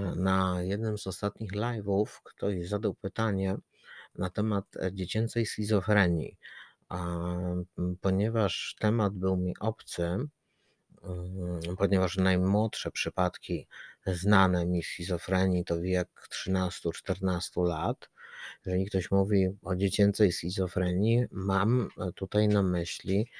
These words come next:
e, dzieci poniżej tego wieku, czyli poniżej dwunastu lat, powiedzmy.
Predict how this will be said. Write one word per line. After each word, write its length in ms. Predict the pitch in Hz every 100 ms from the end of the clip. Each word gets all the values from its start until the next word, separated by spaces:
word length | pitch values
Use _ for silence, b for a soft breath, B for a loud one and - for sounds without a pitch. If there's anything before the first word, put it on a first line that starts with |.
| B B -
e, 440 | 98 95 92 95 92
dzieci 360 | 95 90 -
poniżej 540 | - 117 123 110 95 82
tego 260 | 85 87
wieku, 340 | 87 85 - 87
czyli 220 | - 82 -
poniżej 560 | 101 101 92 87 82
dwunastu 640 | 87 92 90 87 87 - 87
lat, 240 | 85 82 -
powiedzmy. 500 | 73 82 - -